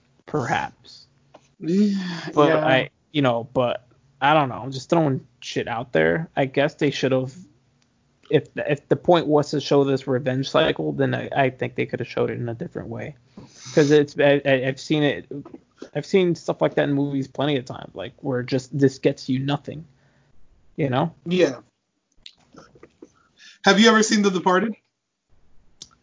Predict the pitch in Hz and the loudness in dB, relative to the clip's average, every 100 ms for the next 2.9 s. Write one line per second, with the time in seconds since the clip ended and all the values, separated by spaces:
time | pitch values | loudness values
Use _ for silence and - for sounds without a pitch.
0 | - 135 143 147 151 147 147 131 127 131 | -4 4 6 8 8 6 4 2 -6 -10
1 | 123 214 285 180 147 131 120 131 135 131 | -6 -2 0 0 -2 -4 -6 -6 -6 -8
2 | 143 123 220 214 117 127 120 135 160 | -12 0 2 2 0 -4 -2 -4 -8